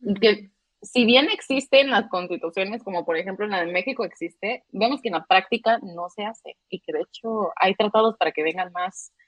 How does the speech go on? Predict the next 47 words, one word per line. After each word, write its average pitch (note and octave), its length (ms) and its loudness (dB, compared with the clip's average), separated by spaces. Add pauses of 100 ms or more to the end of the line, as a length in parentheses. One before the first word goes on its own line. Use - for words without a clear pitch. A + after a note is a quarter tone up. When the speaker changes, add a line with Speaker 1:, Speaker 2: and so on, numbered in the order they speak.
(180)
Speaker 2:
nómadas F3+ 360 6
digitales, B3+ 680 6
para D#3 120 -2
que D#3+ 120 -4
vengan E3+ 240 -2
más E3+ 140 -2
Speaker 1:
Ujú. B3 100 -4
Speaker 2:
Airbnb, F3+ 500 -2
entonces F#3+ 360 -6
como F3+ 220 -6
que E3 260 0 (420)
se G#3+ 100 2
está A3 140 6
haciendo C4+ 260 4
lo F#3+ 120 6
contrario. - 480 0 (500)
Así C4 260 2
que E4+ 80 2
en E4+ 80 4
un D#4 140 2
futuro, B3 600 0 (320)
los G3+ 160 0
expertos F#3+ 500 0
preguntaron, F3 800 0
"¿es B3 180 2
posible C4+ 420 4
que C4 100 2
se G#3 160 -2
cumpla G3 480 2
el F#3+ 160 0
derecho E3+ 360 2
a G3+ 40 2
la F#3+ 100 4
vivienda E3 480 -2
con F3+ 160 -10
el D#3+ 80 0
actual F3+ 280 0
sistema F#3 340 -6
del F3 100 -2
mercado E3 300 -2
inmobiliario?". E3+ 560 -2 (300)
Y G3 80 2
la G#3+ 100 8
respuesta B3+ 440 -2
es G#4 60 -6 (100)
que E3 120 0
no, E3+ 300 -4